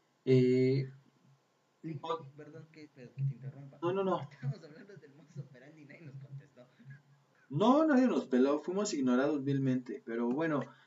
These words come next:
Speaker 1: este, un, un, una situación muy interesante de la película es que, eh,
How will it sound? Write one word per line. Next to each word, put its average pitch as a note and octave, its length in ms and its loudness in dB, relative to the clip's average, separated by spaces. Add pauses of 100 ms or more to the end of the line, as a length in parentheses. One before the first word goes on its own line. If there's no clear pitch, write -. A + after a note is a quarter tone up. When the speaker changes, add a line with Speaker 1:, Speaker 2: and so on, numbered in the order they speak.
(200)
Speaker 1:
este, C3+ 960 0 (440)
un, G#3+ 260 -2
un, A#3 360 -2
una A#3+ 220 2
situación C#3+ 480 -2
muy G3 200 -2
interesante C3+ 720 -4
de C#3+ 120 -2
la - 200 -10
película C3 680 -4 (640)
es C3 300 -2
que, C#3 640 0 (1500)
eh, A#2+ 720 -6